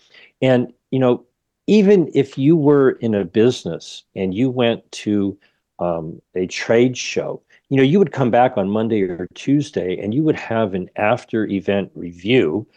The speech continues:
You know, "Hey, did we make a lot of sales? You know, how did it go? Did we make a lot of good contacts?" You know, you would review your,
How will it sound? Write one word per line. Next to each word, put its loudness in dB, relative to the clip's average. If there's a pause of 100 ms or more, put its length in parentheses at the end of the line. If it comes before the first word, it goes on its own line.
(200)
You -2
know, 0
"Hey, 4
did 0
we -2
make 0
a 0
lot 2
of -4
sales? 0
You -8
know, -8
how 0
did -2
it -8
go? 4
Did -2
we -2
make -2
a -4
lot 2
of -2
good -4
contacts?" -4 (320)
You 0
know, 2
you 2
would 6
review 2 (120)
your, 2